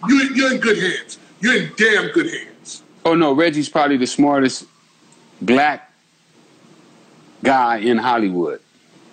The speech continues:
Speaker 1: Yeah, I, I
Speaker 2: Hands
Speaker 1: fuck
Speaker 2: down.
Speaker 1: with him. He helped
Speaker 2: Hands
Speaker 1: me.
Speaker 2: down.
Speaker 1: He helped me, man. He helped me. He helped me, man. I'm, I'm, I'm always indebted to Reggie Hudlin, man. He helped me.
Speaker 2: Matter of fact, the book that I'm writing right now, Reggie gave me the idea.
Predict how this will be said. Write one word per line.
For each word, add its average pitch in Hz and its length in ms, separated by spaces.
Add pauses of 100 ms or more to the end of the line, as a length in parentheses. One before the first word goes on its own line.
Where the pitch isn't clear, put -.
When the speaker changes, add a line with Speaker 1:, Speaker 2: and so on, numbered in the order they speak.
Speaker 1:
Yeah, - 160 (200)
I, 160 100
I 185 160
Speaker 2:
Hands 135 260
Speaker 1:
fuck 117 80
Speaker 2:
down. 104 180
Speaker 1:
with - 160
him. - 60 (540)
He 233 180
helped 165 140
Speaker 2:
Hands 160 240
Speaker 1:
me. 113 60
Speaker 2:
down. 127 440 (220)
Speaker 1:
He 220 120
helped 208 300
me, 160 160
man. 151 320
He 196 140
helped 214 320
me. - 60 (240)
He - 100
helped 180 280
me, 139 100
man. 147 220
I'm, 170 180
I'm, 180 220 (380)
I'm 190 180 (160)
always 214 440
indebted 170 360
to 165 160
Reggie 160 240
Hudlin, 143 360
man. 139 200
He 165 100
helped - 220
me. - 60
Speaker 2:
Matter 160 160
of 147 60
fact, 185 240
the 156 60
book 180 320
that 170 120
I'm 160 160
writing 160 320
right 156 200
now, 151 360
Reggie 143 320
gave 127 200
me 120 120
the 113 80
idea. 107 420